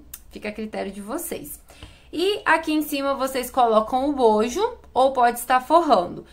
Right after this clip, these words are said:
Caso vocês queiram estar forrando, eu sempre levo pra costureira. Ou vocês podem cortar o forro do tamanho do bojo e fazer caseado em volta do forro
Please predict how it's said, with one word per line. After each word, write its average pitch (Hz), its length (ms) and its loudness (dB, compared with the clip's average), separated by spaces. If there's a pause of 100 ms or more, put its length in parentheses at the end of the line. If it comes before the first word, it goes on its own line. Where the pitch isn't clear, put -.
(160)
Caso 254 280 2
vocês 233 300 -6
queiram 214 200 -4
estar 214 200 -4
forrando, 262 400 -4
eu 277 80 -8
sempre 302 340 -4
levo 240 300 2
pra 226 160 -4
costureira. 240 720 -2 (240)
Ou 285 100 0
vocês 311 280 -2
podem 247 340 0
cortar 262 720 2
o 254 100 -6
forro 214 380 -2
do 208 140 -8
tamanho 208 420 -2
do 254 80 -6
bojo 277 540 2 (320)
e 330 160 -4
fazer 285 720 2 (800)
caseado 220 680 2
em 240 140 -4
volta 247 400 4
do 254 100 -6
forro 254 500 2